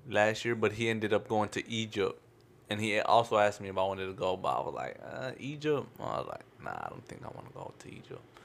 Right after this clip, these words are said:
I was like, "Tokyo? Yeah, for sure. Egypt, mm, I'm kind of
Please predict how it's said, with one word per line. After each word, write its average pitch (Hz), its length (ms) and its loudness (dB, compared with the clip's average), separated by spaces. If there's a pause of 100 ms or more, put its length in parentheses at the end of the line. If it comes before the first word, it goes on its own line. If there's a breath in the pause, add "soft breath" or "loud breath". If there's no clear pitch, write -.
(560 loud breath)
I 101 80 4
was 101 80 6
like, 92 220 4
"Tokyo? 151 580 8 (340)
Yeah, 98 360 4 (380)
for 101 100 -6
sure. 95 380 -4 (300)
Egypt, 117 440 2 (120)
mm, 110 400 -6 (240)
I'm 104 140 -8
kind 98 300 -2
of 90 120 -4